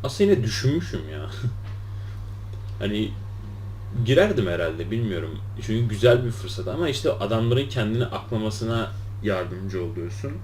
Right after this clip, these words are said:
Ama bir de şöyle bir şey de var. Şimdi adam dünyanın, hani şey,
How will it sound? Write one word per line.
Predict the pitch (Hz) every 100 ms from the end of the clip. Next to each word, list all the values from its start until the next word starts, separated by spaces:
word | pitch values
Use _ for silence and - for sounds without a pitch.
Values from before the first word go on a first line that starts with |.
| - - - - - - - - -
Ama | 175 180
bir | 196
de | 202
şöyle | 110 120 127
bir |
şey | - 135 120
de |
var. | 87 78
Şimdi | - 90 90
adam | 95 98 120 104 - - - - 101
dünyanın, | 104 117 113 110 110
hani | 92 95 -
şey, | 101